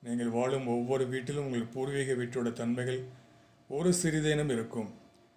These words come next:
அதில் சில மாறல்களை வாஸ்து நிபுணர்கள் கொடுக்கிறார்கள். அவ்வாறு செய்யும் பொழுது ஒரு குறிப்பிட்ட காலத்துக்கு அப்புறம், நினச்ச உடனே அல்லது பிறந்த உடனே அப்படிலாம் அவங்க வீட்டை மாத்திட முடியாது.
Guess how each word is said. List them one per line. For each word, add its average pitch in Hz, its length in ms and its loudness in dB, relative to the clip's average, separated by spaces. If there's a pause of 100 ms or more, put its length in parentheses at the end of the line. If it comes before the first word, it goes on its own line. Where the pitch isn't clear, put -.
(460)
அதில் 175 320 2
சில 165 200 4
மாறல்களை 143 540 4 (220)
வாஸ்து 131 400 0
நிபுணர்கள் 123 400 0
கொடுக்கிறார்கள். 110 680 -2 (760)
அவ்வாறு 120 360 0
செய்யும் 127 380 0
பொழுது 113 320 0 (760)
ஒரு 113 140 -12
குறிப்பிட்ட 131 440 0
காலத்துக்கு 120 520 0
அப்புறம், 120 420 -2 (1000)
நினச்ச 127 360 -2
உடனே 127 220 -2
அல்லது 120 220 2
பிறந்த 127 300 0
உடனே 123 320 0 (320)
அப்படிலாம் 113 460 2
அவங்க 107 180 -2
வீட்டை 113 260 -2
மாத்திட 110 400 0
முடியாது. 107 400 -2